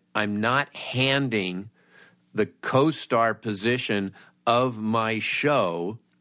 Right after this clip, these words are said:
to an actor I've never met. I am not gonna meet the co-star of my show the day of our first table read. And he said, "Well, then you don't get 'em."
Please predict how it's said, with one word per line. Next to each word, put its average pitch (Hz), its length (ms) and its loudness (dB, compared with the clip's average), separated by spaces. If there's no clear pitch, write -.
to 117 480 2
an 123 200 2
actor 123 680 0
I've 120 340 2
never 110 540 0
met. 104 640 -2
I 107 120 2
am 107 160 -2
not 123 320 0
gonna 127 220 0
meet 113 480 -2
the 104 100 -2
co-star 110 760 0
of 107 180 -6
my 107 260 -2
show 95 760 -2
the 113 60 2
day 117 480 0
of 110 180 0
our 104 160 2
first 104 480 -4
table 117 400 0
read. 87 480 -2
And 98 120 -4
he 104 80 0
said, 101 460 -2
"Well, 143 340 2
then 113 600 -2
you 95 280 -2
don't 117 360 -2
get 107 200 2
'em." 71 240 -12